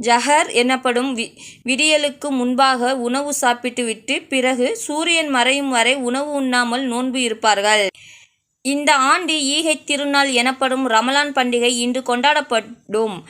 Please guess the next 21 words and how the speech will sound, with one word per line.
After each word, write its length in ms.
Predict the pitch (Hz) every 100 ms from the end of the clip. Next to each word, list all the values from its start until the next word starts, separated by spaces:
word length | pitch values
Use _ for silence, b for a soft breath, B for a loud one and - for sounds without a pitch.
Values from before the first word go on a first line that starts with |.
| B B -
என 280 | 233 247
தமிழ்நாடு 520 | 262 262 285 311 311 294
அரசின் 500 | 226 240 - 269 254
தலைமை 580 | 240 254 262 262 285 B B
ஹாஜி 540 | - 262 285 254 302
அறிவித்தார். 680 | 277 220 226 214 - 214 202
அதன்படி, 680 | - 214 233 302 285 269 277
இன்று 320 | 240 240 240
கோவை 320 | 247 285 302
மாவட்டத்தில் 640 | 285 247 247 240 226 254 262
இன்று 260 | 240 240
அதிகாலை 500 | 226 226 285 285 269 262
பள்ளிவாசல்கள் 640 | 233 269 277 262 240 240
நடைபெற்ற 680 | 226 208 240 233 196 220 320 B B -
சிறப்பு 440 | - 302 320 339
ரமலான் 760 | 302 - 233 240 277 285 285
தொழுகையில் 540 | 269 247 254 240 220 277 -
ஆயிரக்கணக்கானோர் 1000 | 220 277 302 285 247 247 240 233 240 -
புத்தாடைகள் 580 | 254 - 285 277 277 254
அணிந்து 380 | 220 233 240
பங்கேற்றனர். 880 | 262 233 220 233 233 226 214 214 196